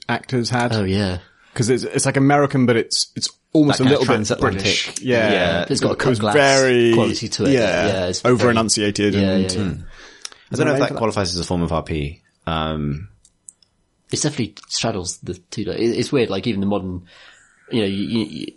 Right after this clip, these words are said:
Speaker 2: if you know people who've gone over to America who were British, they pick up certain, like,
Speaker 3: Hmm.
Speaker 2: it's amazing how the accent, their accent changes, the way they talk change. And I, like, listen to P C, P J Harvey,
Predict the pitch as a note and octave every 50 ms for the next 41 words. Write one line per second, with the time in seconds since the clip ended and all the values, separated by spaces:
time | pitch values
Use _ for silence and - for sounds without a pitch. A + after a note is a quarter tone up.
0 | _ - - G2+ - A2+ G#2 G2 F#2 F2+ F#2 - A#2 G2 G#2+ G2+ F#2 E2+ - C3
1 | G2+ G2+ F#2+ F2 - - G2 F2+ F#2 F#2 F#2 F2+ - F#2 E2+ E2+ F2+ F2 D#2+ -
2 | _ _ - - - - _ _ - - C2 - - F#2 G2 - F#2+ - - -
3 | - F2 - - - - G2+ - - - - - F2 E2+ D2+ E2 F2+ F2 F#2+ G2
4 | - _ _ _ _ _ _ _ _ _ _ _ _ _ - G#2 F2+ D2+ - -
5 | - - A2+ A2+ A2 G2+ F2+ G2 F#2 G#2 G2 G2 F#2+ F#2+ F#2+ F#2 F2+ F2+ - _
6 | - - - _ _ - A2+ F#2+ - - - A#2+ G2 - - - G2+ F#2 G2 -
7 | - B2+ - G2+ F#2+ F#2 F#2 F#2 F#2+ F2+ - - F#2 F2+ - G#2+ - - - -
8 | - - - G#2 F#2+ - - G2 - _ - - F#2 G2+ - - B2 - - -
9 | - - G#2+ G2 G2 G2 F#2+ - _ _ - - - - G#2+ F#2+ E2+ F#2 G2+ F#2
10 | - - - - _